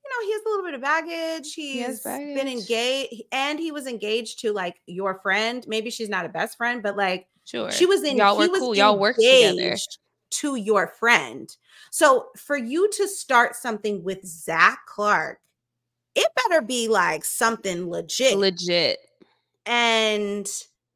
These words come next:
Speaker 1: I just don't see how it is when you just bought a house in Nashville. He's hardcore in New York, basically runs an organization in New York. So he's not leaving New York.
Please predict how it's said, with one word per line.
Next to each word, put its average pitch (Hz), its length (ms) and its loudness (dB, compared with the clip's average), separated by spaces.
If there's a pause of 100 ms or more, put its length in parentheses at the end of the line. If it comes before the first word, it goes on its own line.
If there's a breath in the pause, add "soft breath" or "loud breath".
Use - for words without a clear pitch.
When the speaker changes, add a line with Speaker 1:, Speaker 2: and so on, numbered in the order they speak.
(220)
Speaker 1:
I 285 140 8
just 359 240 -2
don't 320 200 2
see 320 200 -4
how 262 220 2
it 247 80 -2
is 240 300 0
when 226 180 -4
you 247 280 -4
just 269 260 -4
bought 226 160 0
a 233 40 -6
house 214 220 -2
in 202 80 -6
Nashville. 185 680 -4 (280)
He's 302 280 -4
hardcore 277 580 2
in 226 180 -6
New 214 80 -4
York, 208 480 -2 (840)
basically 254 480 2
runs 226 260 0
an 226 80 -2
organization 208 680 -2
in 233 240 -4
New 214 80 -2
York. 185 400 -2
So 214 120 -4
he's 262 180 -4
not 185 300 4
leaving 196 440 -4
New 165 80 -8
York. 170 500 -4